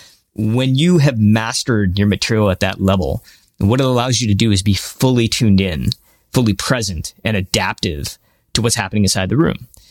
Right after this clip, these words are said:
If something's resonating a little more, you can double click on that. If you find that there's a look of confusion on that person's face, well, then you can take the pause at the right moments and you can start to adapt and you can start to flow.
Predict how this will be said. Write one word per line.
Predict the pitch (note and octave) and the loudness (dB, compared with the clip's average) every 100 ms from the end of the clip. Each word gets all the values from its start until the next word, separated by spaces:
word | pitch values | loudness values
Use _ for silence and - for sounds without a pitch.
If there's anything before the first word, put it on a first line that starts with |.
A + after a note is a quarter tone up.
| _ | _
If | - | -4
something's | - A#2+ A#2+ G#2+ | -2 0 0 0
resonating | A2 A2 A2 G#2+ | 0 2 2 2
a | G#2 | 2
little | G#2 G2+ | 4 4
more, | G#2+ A#2 | 4 2
you | A#2 G#2 | 0 0
can | A2 | 2
double | G#2 G#2+ | 2 0
click | C#3 D3+ | -2 0
on | F#2+ E2+ | -2 -4
that. | C#2+ A#1+ - | -6 -8 -6
If | - G2 | -6 -2
you | G#2+ | -2
find | - G#2+ A2 G#2+ | 0 0 0 -2
that | G#2 | 0
there's | G2+ G2 | 0 0
a | G2+ | 0
look | G#2+ | -2
of | A2 | 0
confusion | A2+ G#2 C3 C3 B2 | -2 0 0 0 0
on | G#2+ | 0
that | F#2+ - | -2 -2
person's | G#2 G#2+ - | -2 -2 -2
face, | G#2 G#2 - - - - | 0 0 -4 -10 -8 0
well, | A2 | 2
then | |
you | A2 | 2
can | A2 | 2
take | A2+ A#2+ | -2 -2
the | G#2 | -2
pause | - B2+ C#3 A#2 | 0 0 0 -2
at | G#2+ | -4
the | F#2+ | -4
right | F#2+ - | -4 -6
moments | D#2+ C2+ A1+ - - - - | -8 -8 -10 -12 -12 -16 -8
and | A2 | -6
you | |
can | A#2 | -4
start | - A2+ | -4 -4
to | - | -2
adapt | G2+ F#2+ G2 G2+ G#2+ | -4 -2 -4 -4 -2
and | G2+ | -2
you | |
can | G#2 | -2
start | - F#2+ | -4 -6
to | G#2 | -8
flow. | - E3+ E3 G2 | -4 -2 -2 -2